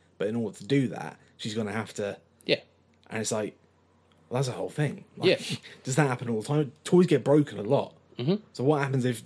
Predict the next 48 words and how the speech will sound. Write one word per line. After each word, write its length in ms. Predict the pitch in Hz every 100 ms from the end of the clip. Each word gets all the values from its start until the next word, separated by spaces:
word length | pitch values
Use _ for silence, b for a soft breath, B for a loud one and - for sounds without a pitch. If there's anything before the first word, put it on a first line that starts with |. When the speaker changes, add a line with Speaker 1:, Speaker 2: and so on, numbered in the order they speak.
| -
Speaker 1:
if 140 | 139
Buzz 180 | 156 147
Lightyear 340 | 143 127 113
got 100 | 117
his 120 | 113
arm 180 | 131 131
snapped 320 | 123 110 -
off? 180 | - -
Would 120 | 117
he 60 | 120
go 240 | 127 123 107
to 160 | - 117
to-, 200 | - 143 -
Al's 220 | 123 117
toy 240 | 139 127
barn, 320 | 120 78 71 b b b -
break 260 | 139 123
into 220 | 120 117
one 160 | 117 117
of 80 | 107
the, 80 | 107
to-, 180 | -
<laughs> 120 | - -
the 220 | 131 117 - - - - - B B -
unopened 680 | 120 123 127 120 113 101 - _ _ _ _ _ _ _ _ -
Buzzes, 400 | 127 98 85 95 _ -
rip 260 | 101 127
an 80 | 117
arm 280 | 120 127 110
off 200 | 95 101 -
so 100 | 120
that 120 | 117
he 240 | 107 117
could 60 | 104 -
continue 260 | 131 117 107
to 60 |
get 160 | 110 -
played 260 | 143 131
with? 220 | 98 98 - _
Speaker 2:
Yeah. 180 | - 110 - _ _ _
Speaker 1:
And 120 | - 120
that 220 | 143 127
just 240 | 120 120
raises 280 | 127 123 117
loads 240 | 131 170 139
of 60 |
<laughs> 20 | 131
show, 420 | - - 160